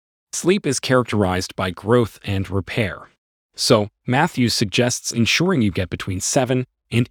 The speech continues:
eight hours of sleep each night. As well as resting your body, you also need to feed your body properly. This means you need to ensure you plan out your diet correctly, which we will get to later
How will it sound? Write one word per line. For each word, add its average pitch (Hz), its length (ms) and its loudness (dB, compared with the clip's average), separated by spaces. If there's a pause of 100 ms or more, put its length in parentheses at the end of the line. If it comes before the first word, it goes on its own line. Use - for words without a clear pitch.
eight 160 300 0
hours 90 380 -4
of 104 160 -8
sleep - 420 -4
each 87 180 -6
night. - 360 -6 (1080)
As 117 160 0
well 127 220 6
as 104 140 2
resting 131 360 2
your 107 120 0
body, 98 440 0 (160)
you 110 140 -2
also 160 320 2
need 120 220 2
to 110 80 -4
feed 90 280 -4
your 98 80 -2
body 90 300 -2
properly. 90 580 -6 (480)
This 196 220 6
means 135 280 4
you 131 100 4
need 117 240 2
to 110 120 0
ensure 117 460 2
you 98 180 -2
plan 104 400 0
out 104 180 -4
your 95 140 -6
diet 110 400 -2
correctly, 113 640 -4 (160)
which - 220 -6
we 104 60 0
will 95 100 -2
get 101 200 -2
to 104 60 -8
later 123 380 2